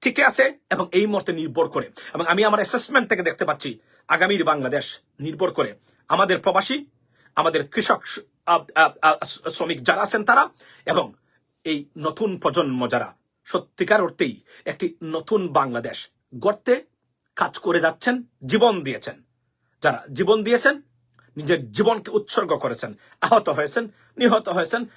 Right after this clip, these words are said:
আলটিমেট স্যাক্রিফাইস করেছেন এই দেশের জন্য। আজকে এই নতুন বছরের পুরাত-, এই, এই বছরের শেষ প্রান্তে,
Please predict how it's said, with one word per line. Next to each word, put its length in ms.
আলটিমেট 460
স্যাক্রিফাইস 520
করেছেন 440
এই 80
দেশের 320
জন্য। 260
আজকে 220
এই 260
নতুন 380
বছরের 340
পুরাত-, 440
এই, 220
এই 120
বছরের 400
শেষ 280
প্রান্তে, 440